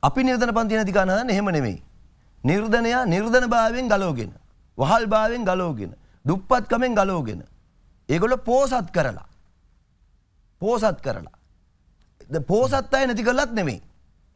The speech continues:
දැන් හුඟක් අය හිතන් ඉන්න අපි පෝසත් අය නැති කරලා දුප්පත් අය ඇති කරන්න, නැති කරන්න හදනවා කියලා. ඒක නෑ.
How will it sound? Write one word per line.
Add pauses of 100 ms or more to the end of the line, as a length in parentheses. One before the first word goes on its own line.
(420)
දැන්
හුඟක්
අය
හිතන්
ඉන්න
අපි
පෝසත්
අය
නැති
කරලා (1040)
දුප්පත්
අය (1200)
ඇති
කරන්න,
නැති
කරන්න
හදනවා
කියලා. (460)
ඒක
නෑ.